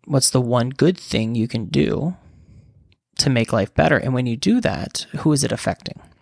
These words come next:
Well, now it's probably not just affecting you. You're probably doing something good for somebody else, right? When you say, "Hey, I'm going to tell my spouse I love them every day more," that affects you, but it also affects your spouse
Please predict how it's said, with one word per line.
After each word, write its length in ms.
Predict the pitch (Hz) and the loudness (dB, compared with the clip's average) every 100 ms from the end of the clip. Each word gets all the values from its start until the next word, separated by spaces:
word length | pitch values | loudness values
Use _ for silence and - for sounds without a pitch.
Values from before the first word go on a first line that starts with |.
| - | -4
Well, 140 | 131 | 0
now 480 | 135 220 214 127 165 _ _ _ _ _ - | 4 4 2 2 0 _ _ _ _ _ -6
it's 100 | - | -2
probably 300 | - 139 180 | 0 2 4
not 160 | 123 104 | 2 0
just 180 | - | -2
affecting 440 | - - - - 92 | -2 -2 -4 -4 0
you. 380 | 165 120 85 147 _ _ _ _ _ _ _ _ _ - | 2 2 0 -8 _ _ _ _ _ _ _ _ _ -12
You're 120 | - | -8
probably 380 | 123 135 156 180 | -2 2 4 2
doing 260 | 117 101 113 | 0 -2 -2
something 300 | 113 - 110 | -4 -4 -4
good 180 | - - | -4 -4
for 120 | - | -2
somebody 260 | 107 107 | -2 2
else, 400 | 196 208 - - - _ _ _ _ - _ _ _ | 2 2 2 0 -4 _ _ _ _ -20 _ _ _
right? 320 | - 95 107 165 _ - - - - - - | -4 -2 0 -2 _ -20 -20 -20 -20 -20 -12
When 180 | - 117 | -2 0
you 120 | 117 | 2
say, 260 | 113 123 107 | 4 4 2
"Hey, 340 | 120 123 120 | 2 2 2
I'm 200 | - 123 | 0 0
going 240 | 117 113 107 | 0 0 -2
to 100 | 123 | -4
tell 180 | - 110 | -4 -2
my 120 | 104 | 0
spouse 340 | - 107 95 | 0 2 2
I 40 | 120 | 2
love 240 | 104 101 | 0 0
them 180 | 107 - | 0 -2
every 180 | - - | -2 -2
day 140 | - | -4
more," 340 | 50 50 - - _ _ _ _ _ _ - | -4 -6 -8 -16 _ _ _ _ _ _ -2
that 160 | 135 123 | 0 2
affects 320 | - 113 - | 0 0 2
you, 100 | 147 | 2
but 140 | 135 | 2
it 80 | 117 | 0
also 320 | - 71 - | -2 -4 -2
affects 260 | - - - | -4 -4 -6
your 60 | - | -4
spouse 480 | - 135 - - | -2 -2 -2 -8